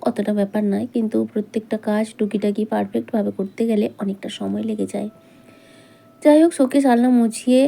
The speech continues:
রান্নাবান্না কমপ্লিট করে মেয়েকে গানের ক্লাস, এই নাচের ক্লাসে নিয়ে গিয়েছিলাম, ওখান থেকে এসে স্নান টান করে খাওয়া দাওয়া সেরে নিয়ে এখন একটু রোদে বসেছি, মাথায় শ্যাম্পু করেছিলাম তাই জন্য।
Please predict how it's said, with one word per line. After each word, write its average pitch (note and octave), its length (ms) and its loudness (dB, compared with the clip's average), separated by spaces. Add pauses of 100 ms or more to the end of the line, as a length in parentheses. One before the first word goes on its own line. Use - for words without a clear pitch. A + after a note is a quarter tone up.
(300)
রান্নাবান্না A3 480 2
কমপ্লিট A3 320 0
করে A3+ 220 2
মেয়েকে G3+ 340 0
গানের G3+ 300 2
ক্লাস, G#3+ 280 -2
এই G3+ 180 0
নাচের G3+ 320 0
ক্লাসে G#3 340 -2
নিয়ে G3+ 180 2
গিয়েছিলাম, G#3 380 -2
ওখান G#3 220 -4
থেকে G3+ 240 -6
এসে G3+ 200 -2
স্নান G3+ 300 -2
টান G3 160 -4
করে G3+ 160 -2
খাওয়া G3+ 240 -4
দাওয়া G3+ 180 -4
সেরে A#3+ 200 -2
নিয়ে B3 240 0
এখন G#3+ 220 -8
একটু G3+ 180 -8
রোদে G3 240 0
বসেছি, A#3 400 -6 (520)
মাথায় B3 240 2
শ্যাম্পু A3+ 340 0
করেছিলাম G#3+ 500 0
তাই F#3+ 200 -2
জন্য। F#3 200 -4